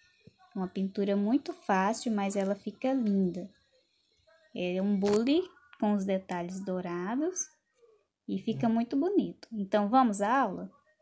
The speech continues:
Vamos começar, então, a pintar o bule. Vou usar a cor branca, sina natural, cinza e a cor sépia. Aqui eu já dei um ademão com o branco.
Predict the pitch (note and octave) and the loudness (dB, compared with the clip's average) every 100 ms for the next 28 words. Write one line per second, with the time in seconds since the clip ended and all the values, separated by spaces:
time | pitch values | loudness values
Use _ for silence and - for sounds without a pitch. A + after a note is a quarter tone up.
0 | _ _ A#3 A3+ A#3+ B3 B3+ A3 G#3 - | _ _ -12 -6 -4 -4 -2 0 0 0
1 | G3 F#3+ G3 A3+ A#3+ B3 A#3 A3+ G#3+ G#3 | -2 -8 -6 -6 -6 -6 -8 -4 0 0
2 | G#3+ - - A3+ G3 F#3 G3 G3 - G3 | -2 -8 -8 -4 -4 -6 -12 -14 -8 -2
3 | G#3 A#3+ A3+ G3 F3+ - F#3+ F3+ F3+ E3 | 0 0 0 -2 -4 -4 -6 -6 -6 -4
4 | E3 F3+ - E4+ F4+ _ _ - A3 G#3+ | -4 -6 -4 -4 -4 _ _ 2 4 2
5 | G#3 G3 G3 G3 F#3 F3 F3 G3 C#4 - | 0 0 -2 -4 -10 -6 -6 -4 -4 0
6 | - G3+ G3+ A#3 C#4 D#4 E4 _ _ _ | 0 0 -2 -4 -4 -4 -6 _ _ _
7 | - A3+ A#3 A#3 B3 C#4+ - - F3 - | -8 -4 -4 -4 -4 -2 -2 -4 -8 -20
8 | _ _ _ _ _ _ _ _ _ _ | _ _ _ _ _ _ _ _ _ _
9 | - A#3 B3 E4 D#4+ C#4 C#4 B3+ A3+ A3 | -4 -4 -2 0 2 2 0 -2 -2 -2
10 | G#3+ G#3+ G3+ G#3 F#3+ F3+ F#3 B3+ A#3 G#3 | -2 -2 -2 -4 -4 -4 -4 -6 -6 -6
11 | G3+ F#3 F3 F3 G#3+ - E4+ | -4 -4 -2 -2 -4 -6 -10